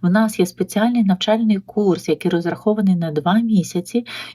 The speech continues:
і який гарантовано дасть базові навички щодо презентації, роботи із запереченнями, комунікації в конфліктних ситуаціях, для того, щоб ваші адміністратори були ефективно підготовлені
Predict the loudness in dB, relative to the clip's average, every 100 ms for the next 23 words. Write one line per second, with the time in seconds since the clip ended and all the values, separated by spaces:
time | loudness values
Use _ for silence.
0 | -2 0 0 -6 -4 0 0 0 0 0
1 | 2 2 0 -2 _ -2 0 0 -4 -12
2 | _ _ -4 0 0 -2 -4 -4 -6 -6
3 | -2 0 2 0 0 0 0 -2 -2 -4
4 | -2 -2 -4 -4 -4 -4 -8 -4 -2 -2
5 | -2 -2 0 0 0 0 -2 -2 -4 -2
6 | -2 -2 -2 0 2 2 0 -10 -12 -4
7 | -4 -4 -2 -2 0 -2 0 -4 -2 0
8 | 0 -4 -4 -2 0 -2 0 -2 -4 -8
9 | -14 -4 -2 2 2 2 0 -4 -2 0
10 | 2 2 0 0 -4 -4 -6 -6 -6 -6
11 | 0 0 2 -2 -2 -2 -2 -4 -2 -4
12 | -4 -6 -4 -4 0 2 2 4 2